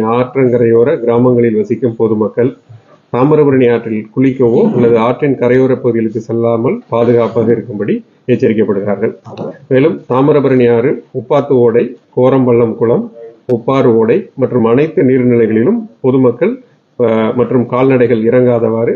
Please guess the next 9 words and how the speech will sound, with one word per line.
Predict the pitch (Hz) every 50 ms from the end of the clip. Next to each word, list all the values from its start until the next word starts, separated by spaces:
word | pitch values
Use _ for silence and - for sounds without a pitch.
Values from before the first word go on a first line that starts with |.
| - - 120
கிராம | 120 120 127 135 143 139
நிர்வாக | 131 123 123 123 117 120
அலுவலர்கள், | 120 113 113 113 113 113 120 180 226 - - 117
கிராம | 120 120 127 131 131 127
உதவியாளர்கள் | 120 120 120 120 117 117 113 117 117 117 135 117
மற்றும் | 110 - 120 110 110
ஊராட்சி | 117 123 131 127 120 - 117
செயலாளர்கள் | 104 - 120 110 110 107 107 104 104
மூலம் | 98 107 117 135 214 247 247